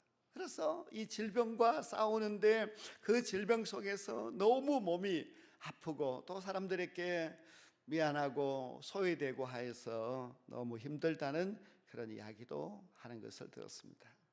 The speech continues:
우리가 그런 흉년을 만났을 때에 우리는 안전한 곳, 그리고 우리가 피할 수 있는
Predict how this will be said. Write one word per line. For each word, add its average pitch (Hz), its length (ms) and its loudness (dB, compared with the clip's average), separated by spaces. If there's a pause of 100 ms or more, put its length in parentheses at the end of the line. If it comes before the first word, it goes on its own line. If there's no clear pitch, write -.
(1040)
우리가 117 600 -4
그런 170 280 -4
흉년을 147 420 -4
만났을 120 580 -8
때에 113 440 -16
우리는 147 640 -2 (1200)
안전한 165 640 2
곳, 123 160 -8 (1080)
그리고 147 280 0
우리가 156 520 4
피할 262 380 2
수 - 160 -4
있는 165 520 -6